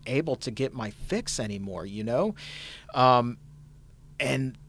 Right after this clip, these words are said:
I remember <laughs> watching, this is so funny, watching V H one and, and Doctor Drew's Celebrity Rehab and seeing what those guys were going through. And I was like,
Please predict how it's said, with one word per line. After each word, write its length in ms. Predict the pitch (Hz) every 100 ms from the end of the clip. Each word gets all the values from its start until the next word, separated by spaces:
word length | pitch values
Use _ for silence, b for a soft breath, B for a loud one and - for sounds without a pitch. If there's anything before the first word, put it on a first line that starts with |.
| - 135
I 80 | 156
remember 380 | 160 170 208 175
<laughs> 20 |
watching, 480 | 131 - - - 165
this 180 | 165 139
is 60 | 127
so 180 | - 120
funny, 300 | - 127 113 B B
watching 340 | 151 147 170
V 220 | 127 113 147
H 260 | 143 -
one 260 | 135 135 135
and, 140 | 127
and 160 | 123 127
Doctor 320 | 135 135 135
Drew's 440 | 110 104 123 131 127
Celebrity 540 | 135 117 127 120 120
Rehab 560 | 117 127 117 123 120 123
and 100 | 113
seeing 240 | 147 131
what 220 | 127 127
those 240 | 131 135 127
guys 280 | 123 123
were 120 | - 127
going 260 | 127 123
through. 300 | 120 131 120
And 80 | 120
I 60 | 160
was 140 | 147
like, 280 | 113 110